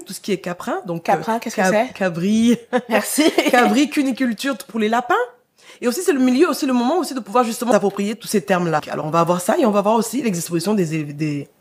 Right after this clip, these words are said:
Speaker 1: des entreprises, euh,
Speaker 2: Mhm.
Speaker 1: de la place, des entreprises françaises, brésiliennes et, et tout le parterre de, d'entreprises dans le milieu de l'élevage.
Speaker 2: En quoi les exposants issus de diverses organisations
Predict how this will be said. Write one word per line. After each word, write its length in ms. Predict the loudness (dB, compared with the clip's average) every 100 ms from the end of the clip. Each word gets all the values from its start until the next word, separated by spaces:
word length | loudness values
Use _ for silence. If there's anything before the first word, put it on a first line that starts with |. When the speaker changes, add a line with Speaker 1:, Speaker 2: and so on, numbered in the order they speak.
| _
Speaker 1:
des 120 | 0
entreprises, 580 | 2 0 -2 -2 -2 -8 _ _ -20 -10 0
euh, 140 | 2
Speaker 2:
Mhm. 40 | 4
Speaker 1:
de 60 | 4
la 140 | 2
place, 460 | 4 2 2 -2 -4
des 200 | -2 -2
entreprises 380 | -4 -4 -4
françaises, 560 | 0 -2 -2 -2 -2 -2
brésiliennes 600 | -4 -4 -6 -4 0 0
et, 140 | -2 -8 -20 -20 -6
et 80 | -6
tout 320 | -4 -2 0
le 80 | 0
parterre 400 | -2 -6 -4 -4
de, 160 | -6 -8
d'entreprises 720 | -8 -10 -4 -4 -4 -10 -12 -14
dans 180 | 0 2
le 80 | 2
milieu 260 | 0 -2
de 120 | -2 -4
l'élevage. 640 | -4 -6 -8 -10 -14 -18 -16 -14 -14 0
Speaker 2:
En 100 | 2
quoi 120 | 4 4
les 100 | 4
exposants 340 | 2 0 2 2
issus 280 | 2 -2 -2
de 80 |
diverses 460 | 0 2 2 2 0
organisations 880 | -2 0 0 0 0 0 0 -2